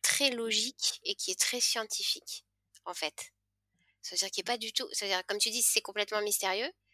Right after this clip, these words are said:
et en même temps, c'est inclus dans, dans toutes les opérations, euh, mathématiques, en fait. C'est ce que moi j'appelle le degré d'incertitude, mais que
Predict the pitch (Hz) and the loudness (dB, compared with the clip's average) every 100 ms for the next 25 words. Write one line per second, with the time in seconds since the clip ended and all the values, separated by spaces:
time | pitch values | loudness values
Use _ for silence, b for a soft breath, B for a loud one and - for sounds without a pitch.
0 | _ _ - 208 202 233 226 220 247 403 | _ _ 0 4 6 6 4 8 6 6
1 | - b b - - - 226 - - 269 | -4 b b -2 0 4 2 0 -4 -2
2 | 392 - - - 202 - 202 202 - 349 | -4 -6 -8 -4 -2 -2 -6 -6 -6 -4
3 | - 294 240 233 247 226 226 - 254 254 | 0 2 0 2 2 4 2 0 0 -2
4 | 233 214 202 196 220 - _ _ _ _ | -2 -2 -2 -6 -10 -18 _ _ _ _
5 | - 220 233 226 220 - 285 196 - 185 | -6 -4 -2 0 0 -4 -6 -8 -8 -8
6 | - - b b b - - - 254 370 | -10 -20 b b b 2 4 4 4 0
7 | - - - - - 220 226 233 214 226 | -6 -20 -16 -8 -6 -2 0 2 4 4
8 | 277 339 _ _ _ - 196 190 208 208 | 4 0 _ _ _ -12 -8 -6 0 0
9 | 233 208 196 185 - - 269 392 - b | 0 -2 -4 -2 -4 -2 -4 -4 -8 b
10 | b b 202 | b b -6